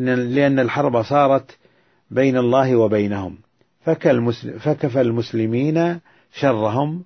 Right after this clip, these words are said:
ونصرهم عليهم. "ولقد نصركم الله ببدر وأنتم أذلة، فاتقوا الله لعلكم تشكرون". فالنصر من الناصر، والنصر ينزل من السماء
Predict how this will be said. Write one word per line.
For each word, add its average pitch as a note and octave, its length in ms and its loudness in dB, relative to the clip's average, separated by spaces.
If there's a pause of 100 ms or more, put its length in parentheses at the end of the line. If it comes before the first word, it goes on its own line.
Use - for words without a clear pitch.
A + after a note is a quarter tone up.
(120)
ونصرهم C3 800 -2
عليهم. G2 440 -2 (420)
"ولقد F3 480 2
نصركم D3 520 -4
الله A#2+ 380 -2
ببدر C3 400 -2
وأنتم C3+ 560 -4
أذلة، A#2 480 0 (400)
فاتقوا C#3+ 640 -4
الله B2+ 500 -2
لعلكم A#2+ 800 -4
تشكرون". G#2+ 640 -6 (540)
فالنصر B2+ 600 -2
من B2 200 -2
الناصر، B2 640 -2
والنصر B2 640 -2
ينزل A#2+ 380 0
من A#2 260 -2
السماء B2 760 -2